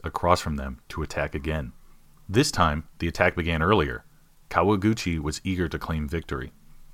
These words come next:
At six thirty P M, Japanese smoke rounds filled the air with their impenetrable fog. Through the haze, Japanese came rushing toward the Marines, outnumbered ten to one. Once again,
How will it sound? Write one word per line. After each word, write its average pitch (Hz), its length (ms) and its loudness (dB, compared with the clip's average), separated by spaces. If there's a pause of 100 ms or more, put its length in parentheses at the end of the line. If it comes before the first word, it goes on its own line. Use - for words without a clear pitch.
(320)
At 98 140 -2
six - 280 0
thirty 101 280 4
P 110 280 2
M, 98 260 0 (200)
Japanese 127 420 2
smoke 107 300 0
rounds 71 280 -4
filled 107 240 2
the 95 180 4
air 104 240 6
with 95 160 0
their 85 160 0
impenetrable 82 640 0
fog. - 420 -4 (680)
Through 104 140 6
the 127 80 6
haze, 107 380 4 (280)
Japanese 120 420 4
came 104 180 4
rushing 104 380 6
toward 98 260 2
the 87 80 0
Marines, 85 540 -2
outnumbered 101 460 4
ten 107 200 2
to 95 80 4
one. 85 340 2 (720)
Once 117 200 6
again, 117 360 4